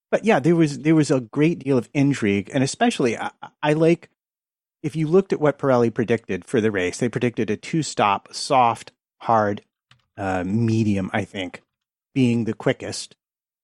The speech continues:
uh, uh, being the quickest strategy. And Red Bull was on that strategy. If you look at the fact that Verstappen had a cracked engine, uh,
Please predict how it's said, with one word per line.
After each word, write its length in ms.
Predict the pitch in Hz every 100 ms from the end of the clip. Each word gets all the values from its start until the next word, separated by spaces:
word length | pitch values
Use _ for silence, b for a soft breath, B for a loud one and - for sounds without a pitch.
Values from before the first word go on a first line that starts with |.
| _
uh, 300 | 143 131 123
uh, 80 | 135 123 -
being 180 | 147 123
the 60 | 123
quickest 320 | 117 123 113
strategy. 560 | 127 123 127 110 92
And 160 | 156 139
Red 160 | 151 131
Bull 180 | 147 139
was 160 | 135 -
on 280 | 147 147 127
that 200 | 104 -
strategy. 440 | 127 120 113 101
If 200 | - -
you 80 | 127
look 160 | 127
at 60 | 117
the 80 | 110
fact 340 | 117 107 110
that 100 | 120
Verstappen 680 | 117 107 - 107 107 110 107 - _ -
had 320 | 117 117 110
a 320 | 120 113 113 110
cracked 560 | - 113 110 - - _ _ _ _ _ -
engine, 440 | 185 175 85 92 - _ _ _ _ _ _ -
uh, 360 | 117 110 107